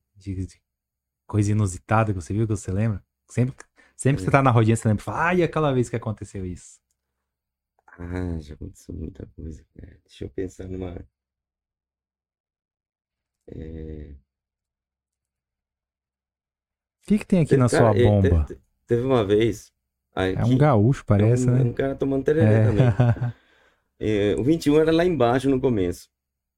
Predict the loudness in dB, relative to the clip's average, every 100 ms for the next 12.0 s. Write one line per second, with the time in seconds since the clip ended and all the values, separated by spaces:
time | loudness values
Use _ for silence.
0 | _ _ -16 -12 -6 -4 -4 -6 -8 -10
1 | _ _ _ _ _ _ _ _ _ -12
2 | -2 -2 -2 -4 -6 -6 -8 -6 -6 -4
3 | -2 -4 -4 -8 -8 -10 -12 -12 -12 -12
4 | -8 -8 -8 -10 -12 -6 -6 -6 -8 -8
5 | -10 -14 -16 _ _ -4 0 0 -4 _
6 | _ _ _ _ _ _ _ _ _ _
7 | _ _ _ _ _ _ _ -12 -10 -6
8 | -8 -8 _ _ _ _ _ _ _ _
9 | _ _ _ -4 -2 -2 -2 -2 -4 -4
10 | -4 -4 -4 -4 -4 -4 -4 -4 -6 -10
11 | -10 -10 -10 -8 -8 -6 -8 -10 -14